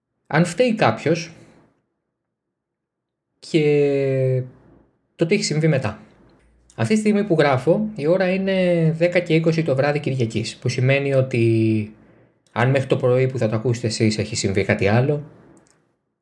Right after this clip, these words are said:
θα μου είναι άγνωστο. Ο παροντικός με αυτός δεν το γνωρίζει.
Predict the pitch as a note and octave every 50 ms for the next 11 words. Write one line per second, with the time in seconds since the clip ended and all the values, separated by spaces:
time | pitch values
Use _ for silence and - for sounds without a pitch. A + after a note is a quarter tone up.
0 | _ _ _ _ - - - - B2 A#2 A#2 A#2 A#2 A#2 A2+ A2+ A2+ A2+ A2+ A2+
1 | A2 A2 A2 G#2+ G#2+ G#2+ G#2+ - - - _ _ _ _ _ _ _ _ _ _
2 | _ _ - C#3+ C#3 C#3+ C#3 C3+ C3 B2+ B2 A2+ G#2+ G#2 F2+ - - F#2 - -
3 | - - _ _ - - _ _ _ _ _ _ _ _ _ _ _ _ _ _
4 | _ - - C3 B2+ C3 C3 C3 C3 B2 A#2 A#2 D#3+ D#3+ D3+ C#3+ C3+ B2+ B2 A#2
5 | A#2+ - D#3+ D#3 D3+ - - - - - _ _ _ _ _ _ _ - G#2+ G#2
6 | A#2 C3+ C3+ B2+ B2+ G#2+ G#2+ G2 G2 F#2 F#2+ F2+ E2+ - -